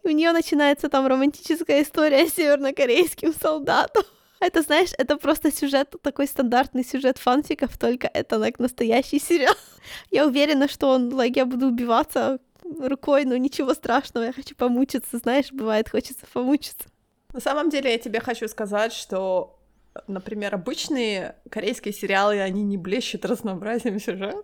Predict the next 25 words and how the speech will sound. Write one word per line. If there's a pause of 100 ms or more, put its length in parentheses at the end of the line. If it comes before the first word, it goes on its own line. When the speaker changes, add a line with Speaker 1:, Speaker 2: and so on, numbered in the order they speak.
Speaker 1:
Да,
я
заметила. (240)
<laughs>
Нет,
я
уже
поняла,
это
или, (100)
это
или
романтика,
которая
абсолютно
неудобоварима,
или
зомби,
потому
что
я
ничего
третьего
про
корейское